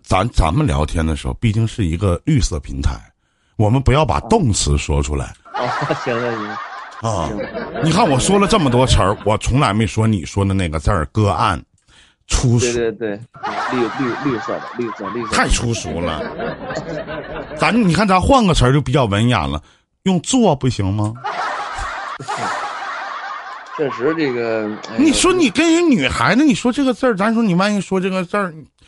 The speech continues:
Speaker 1: 你会吓到人家的。
Speaker 2: 啊，我就说这个。
Speaker 1: 那为什么我说我是全网最温柔的男性情感主播呢？你做就可以了，干，用干都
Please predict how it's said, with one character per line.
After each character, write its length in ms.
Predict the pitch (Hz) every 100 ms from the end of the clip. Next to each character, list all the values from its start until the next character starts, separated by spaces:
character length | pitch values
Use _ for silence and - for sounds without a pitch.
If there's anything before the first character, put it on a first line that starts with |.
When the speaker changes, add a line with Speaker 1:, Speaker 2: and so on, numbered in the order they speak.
| _ -
Speaker 1:
你 120 | 117
会 160 | 90 -
吓 200 | - -
到 100 | -
人 240 | 110 92 -
家 100 | 113
的。 80 | - _ _ _ - 415 - - 403 - - - - - - -
Speaker 2:
啊， 220 | 117 110 107
我 40 |
就 120 | 131
说 200 | 131 160
这 160 | 147 127
个。 320 | 113 110 110 -
Speaker 1:
那 140 | 254
为 120 | 359
什 160 | - 233
么 80 | 262
我 240 | 165 104
说 200 | - 240
我 180 | 196 90
是 140 | 202
全 180 | 196 151
网 200 | 180 110
最 120 | 156 156
温 180 | 170
柔 120 | 170 123
的 140 | 127 -
男 320 | 127 104 120
性 240 | 143 202
情 240 | 127 - 117
感 220 | 123 135
主 120 | 107
播 240 | 78 117 123
呢？ 200 | 120 131 - - - - - - - 165 151 - 156 - -
你 100 | - 285
做 300 | - 349 294
就 140 | 220
可 180 | - 190
以 100 | 175
了， 160 | 175 233
干， 160 | 208 - 220 _ _
用 200 | 170 196 _ _
干 120 | 196 - _ _
都 120 | 92